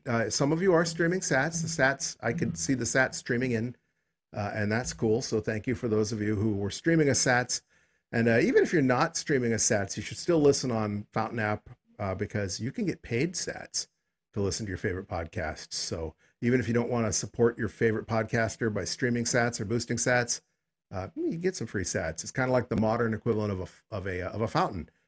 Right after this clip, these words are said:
hence the name Fountain. You know, back in the early, early days, uh, pre-me, uh, there were Bitcoin fountains where there were, or I'm sorry, there were faucets. I said fountain. It's, uh, fa-, I guess that would be faucet app. Uh,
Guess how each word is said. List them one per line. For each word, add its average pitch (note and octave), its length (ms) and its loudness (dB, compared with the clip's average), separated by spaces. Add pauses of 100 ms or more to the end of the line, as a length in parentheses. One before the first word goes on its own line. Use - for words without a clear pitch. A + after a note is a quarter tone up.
(140)
hence G2 180 -4
the G#2 80 -6
name G#2 160 -2
Fountain. G#2+ 380 -4 (540)
You G2 60 -8
know, G2 60 -2
back G#2 360 -2 (160)
in A2 100 2
the G#2 180 -2
early, F3 420 8
early E3 340 6
days, A#2+ 480 4 (100)
uh, G2 160 -4
pre-me, C3 720 2 (420)
uh, G#2 100 -2
there G#2+ 140 2
were G#2 120 2
Bitcoin A#2+ 400 2
fountains A2 380 -2
where G2 200 0
there F#2+ 120 -2
were, F#2 320 -2
or G#2+ 140 -4
I'm B2 100 -4
sorry, F#2+ 200 0
there G2 80 0
were F#2 60 -2
faucets. A#2+ 600 4 (160)
I - 20 -18
said G2+ 180 -12
fountain. - 320 -10 (200)
It's, - 140 -20 (260)
uh, E2 180 -14 (180)
fa-, D#3 200 -4
I G#2+ 60 -4
guess G#2 160 2
that G2+ 80 -2
would G#2 80 -6
be F#2+ 80 -4
faucet - 600 -4
app. E2 240 -10 (720)
Uh, D#2+ 200 -12